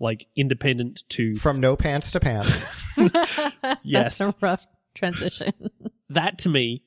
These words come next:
Speaker 1: feels like failure. And that's probably the
Speaker 3: Yeah.
Speaker 1: most consistent thing
Speaker 2: Yeah.
Speaker 1: that f-, has felt like failure throughout my entire car-, like, the entire
Speaker 3: Mm.
Speaker 1: time. As soon as something goes wrong, it's like,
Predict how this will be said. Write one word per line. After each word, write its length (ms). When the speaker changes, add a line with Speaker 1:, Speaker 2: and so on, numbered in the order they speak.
Speaker 1:
feels 360
like 160
failure. 340
And 140
that's 180
probably 400
the 140
Speaker 3:
Yeah. 120
Speaker 1:
most 440
consistent 880
thing 440
Speaker 2:
Yeah. 160
Speaker 1:
that 140
f-, 160
has 280
felt 260
like 200
failure 380
throughout 480
my 320
entire 600
car-, 300
like, 160
the 120
entire 480
Speaker 3:
Mm. 20
Speaker 1:
time. 420
As 140
soon 300
as 120
something 280
goes 260
wrong, 220
it's 160
like, 200